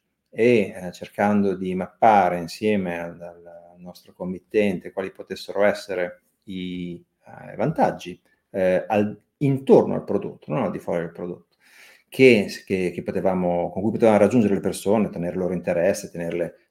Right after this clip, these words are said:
eh, comunque vicino in relazione, allora abbiamo costruito questo, eh, questo ambiente in cui la componente contenuto è sicuramente importante, ma la co-, la componente coinvolgimento, magari più vicina al prodotto,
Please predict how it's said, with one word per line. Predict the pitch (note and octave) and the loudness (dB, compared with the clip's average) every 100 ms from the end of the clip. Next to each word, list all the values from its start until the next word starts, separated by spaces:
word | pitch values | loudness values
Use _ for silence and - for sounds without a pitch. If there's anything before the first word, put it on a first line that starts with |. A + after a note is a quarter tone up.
| _ | _
eh, | E2+ | -16
comunque | - G#2 G#2 | -2 -2 0
vicino | F2+ - A#2+ G2+ | -4 -2 0 0
in | F2+ | 0
relazione, | G2 D3 - F2+ F2+ E2 _ _ _ | -2 -2 -4 -6 -6 -8 _ _ _
allora | D#3+ G#2+ E2+ | -2 0 0
abbiamo | F2 | -4
costruito | - - G2 F#2+ | -10 -8 -6 -6
questo, | F#2+ F2+ - F2+ F2 E2+ - | -8 -14 -8 -4 -4 -6 -12
eh, | F#2+ F2+ | -16 -16
questo | - G2 A#2 | -14 -8 -2
ambiente | A#2 F2+ D#2+ E2+ - | 0 0 -4 -6 -4
in | F2+ - F2+ | -4 -6 -12
cui | - F#2+ F#2 F2 F2 | -12 -6 -4 -4 -6
la | E2+ - | -8 -8
componente | G#2+ F2 F#2+ G2+ E2+ - | -6 -2 -2 -2 -4 -4
contenuto | A2 G2+ G2 G2+ G2+ - | -2 -2 0 0 0 -2
è | |
sicuramente | - - - F#2 F#2 F#2+ | -14 -14 -10 -8 -8 -10
importante, | F#2 C#3+ C#3+ D#2+ E2 - | -6 -6 -6 -6 -8 -8
ma | B2 | -10
la | E2+ | -10
co-, | F#2 F#2 _ | -10 -12 _
la | F#2+ | -20
componente | - - G#2 G#2 | -18 -4 -4 -2
coinvolgimento, | G#2 G#2 G#2+ G#2 G#2+ A#2 G#2+ F2+ F2+ - | 0 2 4 2 2 2 2 -2 -8 -12
magari | F#2+ F2+ G2+ | -8 -2 -2
più | - | -2
vicina | G2+ G2 A2 G2 | -8 -6 -6 -8
al | - | -6
prodotto, | B2+ G2+ F#2+ - - | -6 -4 -6 -8 -14